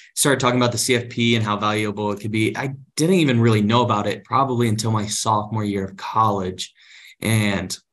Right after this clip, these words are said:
after reading about it, that's where I kind of got all of this interest in it. And, uh, it was really nice. My, um, my bachelor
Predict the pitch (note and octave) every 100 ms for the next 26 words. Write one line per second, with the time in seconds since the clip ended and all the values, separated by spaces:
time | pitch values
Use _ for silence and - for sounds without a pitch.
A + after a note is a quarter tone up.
0 | _ _ - A2 A2+ G#2+ G#2+ A2 A2 G#2
1 | G#2 G#2+ G#2 - G#2 - G#2 G#2 G#2 G2+
2 | G2 G2 G2 - - G#2 F#2+ - G#2 G#2+
3 | A2+ - - A2+ A2+ G#2+ - A2+ A2 G2+
4 | - - - - _ _ - C3 C3 B2
5 | A#2 A2+ G#2 A2+ A2 F#2+ - A#2 A2+ A2+
6 | A#2+ A#2 A#2 A2+ A#2 - - A2+ G#2 G2
7 | F#2+ F#2+ _ _ - G2 G2 G#2 A2 A2+
8 | A2+ C3+ D3 A2+ A2 G2